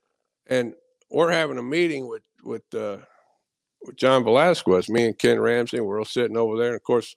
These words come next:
I'm so broke I can't pay attention at the time. And three hundred sixty thousand more money than I ever expected to have in my life. And, uh, if we win, and Ken's telling Johnny, just, "We wanna go to the front and then just try to slow it down and ease it up." And I'm sitting there thinking,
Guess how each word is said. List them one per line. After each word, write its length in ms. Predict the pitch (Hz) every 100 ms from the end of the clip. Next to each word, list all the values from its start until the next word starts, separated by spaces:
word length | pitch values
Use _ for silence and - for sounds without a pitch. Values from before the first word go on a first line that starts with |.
| _
I'm 140 | 123
so 180 | 131 131
broke 320 | 107 123 123
I 40 | 98
can't 300 | - 117 -
pay 140 | 113
attention 480 | 101 - 127 123 110
at 120 | 98
the 200 | - -
time. 200 | 110 110
And 180 | 110 95
three 220 | - 123
hundred 220 | 123 113
sixty 340 | 104 123 - 92
thousand 440 | 110 120 117 98
more 180 | 110 113
money 240 | 113 113
than 80 | 110
I 40 | 107
ever 160 | 107
expected 420 | 101 - 110 -
to 60 | 95
have 120 | 101
in 60 | 98
my 60 |
life. 320 | 90 120 127 107 _ _ _ _ _ _ _ -
And, 280 | 117 113
uh, 260 | 117 113 107 -
if 200 | 113 110
we 120 | 104
win, 440 | 101 143 139 87 - _ _ _ _ _ _ _ _ _ -
and 220 | 110 104 _ _ _ -
Ken's 360 | 139 131 - - _ _ _ _
telling 320 | - 113 107 95
Johnny, 320 | 127 156 107
just, 280 | 90 113 -
"We 120 | 117
wanna 240 | 123 151
go 60 | 143
to 40 |
the 40 | 110
front 320 | - 151 151
and 80 | 123
then 140 | 131
just 240 | 127 117 -
try 180 | 120
to 60 | 117
slow 320 | - 120 131
it 100 | 123
down 280 | 127 139 139
and 120 | 113
ease 220 | 117 131 123
it 80 |
up." 140 | 151 147 _ _ _ _ _ _ _ _ _
And 100 | 139
I'm 60 |
sitting 260 | 143 160 151
there 120 | 147
thinking, 480 | 131 160 160 - 85